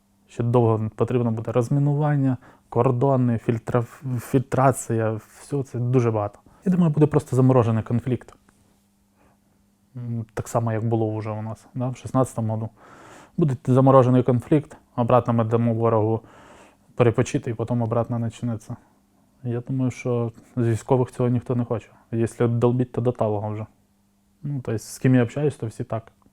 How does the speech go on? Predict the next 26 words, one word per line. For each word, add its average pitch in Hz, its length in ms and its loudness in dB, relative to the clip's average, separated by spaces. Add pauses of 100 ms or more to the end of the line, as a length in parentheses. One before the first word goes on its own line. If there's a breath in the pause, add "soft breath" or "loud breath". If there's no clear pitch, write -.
(160)
То 113 100 -10
есть, 117 160 -8
ніхто 127 260 -4
не 120 100 -2
хоче 120 240 -6
перепочинку. 113 600 -8 (600 loud breath)
То, - 100 -6
що 120 100 -4
цей 120 140 0
перепочинок 117 520 -2
потім 117 260 -4
боком 113 320 -4
вилізе. 107 320 -8 (560)
Уже 117 200 4
він 120 140 4
нам 113 140 0
виліз. 110 240 -6 (260)
Не 117 80 -2
боятися 127 440 -2
людей 120 200 0
в 110 40 -2
формі. 120 320 -8 (400)
От - 280 -4 (380 loud breath)
зараз - 400 -2
я 135 80 2
дивлюся, 123 520 2